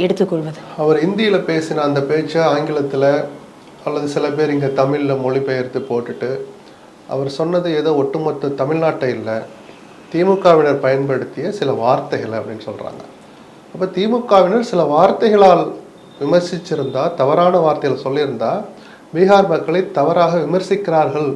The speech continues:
Speaker 2: திமுகவினர்னு வார்த்தையை பயன்படுத்தியிருக்கணும். அதுக்கு என்ன இந்தியில சொல்லணுமோ பிரதமர் அதை சொல்லியிருக்கணும். இதை முதல் பார்வை பார்க்குறேன். அப்படி இல்லாம துன்புறுத்துகிறார்கள் அப்படின்னு சொன்னது அதனுடைய அர்த்தம் வேற. எந்த களத்துல, எந்த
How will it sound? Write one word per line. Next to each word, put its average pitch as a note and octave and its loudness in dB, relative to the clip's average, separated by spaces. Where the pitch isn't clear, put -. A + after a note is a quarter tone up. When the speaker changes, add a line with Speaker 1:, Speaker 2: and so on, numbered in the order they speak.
Speaker 2:
திமுகவினர்னு C#3 -4
வார்த்தையை B2+ -2
பயன்படுத்தியிருக்கணும். - -6
அதுக்கு C3 0
என்ன D3 2
இந்தியில C3+ 0
சொல்லணுமோ G#2 -4
பிரதமர் C#3+ -2
அதை B2 -4
சொல்லியிருக்கணும். A#2 -6
இதை C3 -4
முதல் D3+ 2
பார்வை A#2+ 0
பார்க்குறேன். G#2 -8
அப்படி D#3+ 0
இல்லாம G3 6
துன்புறுத்துகிறார்கள் F3+ 4
அப்படின்னு D3 -4
சொன்னது C#3+ -2
அதனுடைய B2+ -4
அர்த்தம் D#3 -2
வேற. B2+ -2
எந்த F#3 0
களத்துல, C3+ 0
எந்த - -2